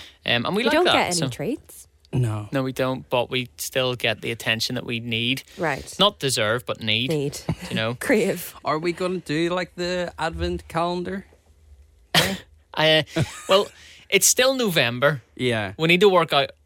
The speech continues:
Speaker 1: what exactly it is that we're gonna do because it's a nice idea, but how the hell, like Melissa said, how does that work logistically? Have you got an idea?
Speaker 3: Uh, no, well, I, no. Well, I was just thinking, like,
Speaker 1: Do you know what we could do? We could, like,
Speaker 3: everyone
Speaker 1: we could open,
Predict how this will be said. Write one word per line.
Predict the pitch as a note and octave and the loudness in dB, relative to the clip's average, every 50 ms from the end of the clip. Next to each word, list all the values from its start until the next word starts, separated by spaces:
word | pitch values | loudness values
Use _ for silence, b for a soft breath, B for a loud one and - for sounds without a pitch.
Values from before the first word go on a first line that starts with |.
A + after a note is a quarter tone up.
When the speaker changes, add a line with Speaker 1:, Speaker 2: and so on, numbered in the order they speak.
| _ _ | _ _
Speaker 1:
what | - - C3+ C3 C3 | -10 -2 0 2 2
exactly | C3+ C#3 C#3 C#3 A#2+ A2+ G#2+ - B2 B2+ | 2 2 2 2 2 0 0 -2 -4 -2
it | A#2+ | 0
is | A#2+ A#2 A2+ B2 | 0 0 0 -2
that | C3 - | -4 -4
we're | - B2+ | -4 -2
gonna | B2+ A#2+ A#2 | -2 -2 0
do | A#2 A#2+ A#2+ A#2+ | 2 2 2 2
because | C3 C#3 D3 C#3 | 2 2 2 2
it's | D#3 D3 - | 2 2 2
a | F3 | 2
nice | F3 F3+ F#3 F#3 - E3+ | 4 4 4 4 4 4
idea, | C3+ C3 C3 A#2+ A#2+ B2 | 2 2 2 2 2 2
but | B2+ B2+ | 2 2
how | C#3+ C#3+ C#3+ | 2 2 2
the | C#3+ C#3 | 2 2
hell, | C#3+ C3 B2+ | 2 0 0
like | - C#3+ D3 D#3 | 2 0 0 0
Melissa | E3 D#3 C#3 B2 A#2 - A#2 | 2 0 -2 -2 -2 -4 -4
said, | A2+ A2 G#2+ A2 | -2 -2 -2 0
how | B2+ B2+ | -2 -2
does | B2 B2 | -2 0
that | B2 - | -2 -2
work | - G#2+ A2 | -2 -2 -4
logistically? | - A2 G#2+ - G#2+ G2+ - B2 A#2+ - C3+ C#3 - - | -4 -4 -4 -2 -4 -4 -4 -6 -6 -6 -8 -8 -6 -2
Have | - C#3+ | 0 2
you | E3 D3+ | 4 4
got | E3 | 2
an | D#3 | 2
idea? | D3 C#3 C#3 D3 F#3 D4+ F4+ - _ _ _ _ _ _ - | 2 2 2 2 0 0 -2 -6 _ _ _ _ _ _ -8
Speaker 3:
Uh, | - D#3+ D3+ - | -6 -6 -6 -4
no, | A2 - D#3 D3 C#3 C#3 C#3 C#3+ D3 D3+ | -4 -2 0 0 2 0 0 -2 -2 -4
well, | D3 C#3+ D3 C#3 | -4 -4 -4 -4
I, | B2 C3+ C3 - | -2 -4 -6 -6
no. | C3 C3+ B2 B2 A#2+ A#2+ A#2+ B2 A#2+ A2 _ _ _ - | -4 -2 0 0 0 0 0 -2 -2 -4 _ _ _ -8
Well, | - B2+ B2+ | -4 -2 0
I | B2+ B2+ | 0 0
was | C3 C3 - | -2 -2 -4
just | - A#2+ - | -4 -4 -4
thinking, | - A#2 G#2 A2 | -4 -4 -4 -2
like, | A2+ A2+ - | -2 0 2
Speaker 1:
Do | |
you | A#3 | 2
know | C#4 | 2
what | D#4 C#4+ | 2 2
we | D4 | 0
could | A#3+ A3+ E3 | 0 0 2
do? | E3 D3+ D#3 F3 | 2 2 2 2
We | F3 F3 - | 2 2 0
could, | F3 E3 | 2 2
like, | D#3+ D#3 D3 A#2+ | 2 2 0 0
Speaker 3:
everyone | A#2 - _ _ _ _ _ _ - | -4 -8 _ _ _ _ _ _ -8
Speaker 1:
we | D#3+ D#3+ D#3 | -4 -4 0
could | - E3 - - | 0 0 0 0
open, | E3 E3 D#3 - G3+ G3 F#3 F3+ E3 - | -2 -2 0 0 -2 0 0 -4 -6 -8